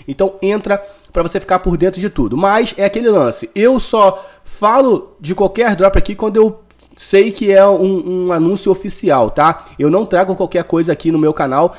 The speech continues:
pra não ficar trazendo, né, coisas que não, não é, não, que pode, possa prejudicar a minha comunidade. Eu só trago aqui quando eu vejo que é oficial, aí sim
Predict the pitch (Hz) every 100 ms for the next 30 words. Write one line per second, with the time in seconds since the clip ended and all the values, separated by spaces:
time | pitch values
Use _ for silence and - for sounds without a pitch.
0 | - - 160 165 - 180 180 151 143 165
1 | 165 165 180 170 - 156 160 - 160 170
2 | 170 156 151 143 139 131 - _ _ -
3 | - 147 147 - 156 160 - 165 165 151
4 | 160 165 165 180 147 113 - - _ _
5 | _ - 220 - 214 208 190 214 - 214
6 | - - 196 214 202 147 180 185 165 170
7 | 185 175 170 190 - 147 147 180 196 214
8 | - 143